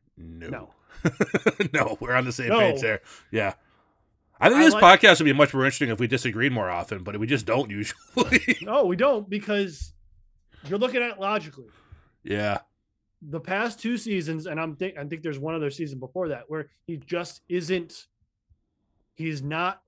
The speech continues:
Speaker 2: for sixteen, seventeen games.
Speaker 1: No, and I love Lamar. I've done nothing but defend Lamar, and I'll still do that 'cause I think he's not only a great player, but a great kid.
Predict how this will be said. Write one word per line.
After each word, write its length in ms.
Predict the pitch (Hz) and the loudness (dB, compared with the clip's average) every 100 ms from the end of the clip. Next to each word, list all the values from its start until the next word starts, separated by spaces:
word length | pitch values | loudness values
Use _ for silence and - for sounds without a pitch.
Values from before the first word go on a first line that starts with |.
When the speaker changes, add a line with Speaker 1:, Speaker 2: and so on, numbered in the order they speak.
| - | -8
Speaker 2:
for 440 | 190 180 165 156 139 | -2 -2 -2 -6 -10
sixteen, 480 | 135 160 - 160 139 | -14 -16 -12 -10 -8
seventeen 500 | 139 139 127 123 117 | -8 -8 -8 -14 -16
games. 160 | 110 92 | -16 -14
Speaker 1:
No, 300 | 87 87 - - | -10 -12 -14 -10
and 140 | 113 | -8
I 180 | - 139 | 0 2
love 260 | 117 117 104 | 2 0 -2
Lamar. 180 | 95 104 | -2 0
I've 120 | 135 | 2
done 120 | 113 | 0
nothing 240 | 120 120 | -2 -2
but 80 | 104 | -6
defend 320 | 101 - 101 | -8 -8 -8
Lamar, 320 | 104 98 98 98 | -8 -6 -6 -6
and 160 | 90 | -6
I'll 140 | 92 98 | -8 -6
still 240 | 117 107 | -6 -6
do 100 | 95 | -6
that 160 | 90 92 | -8 -6
'cause 100 | 104 | -6
I 80 | |
think 180 | 113 113 | -4 -6
he's 140 | 107 92 | -8 -2
not 140 | 135 | 2
only 380 | 127 110 98 - - | 2 0 -8 -12 -12
a 60 | |
great 200 | 98 110 | -4 -4
player, 220 | 92 110 90 | -2 -6 -6
but 80 | |
a 60 | 92 | -8
great 200 | 110 87 | -8 -8
kid. 260 | 107 87 | -8 -10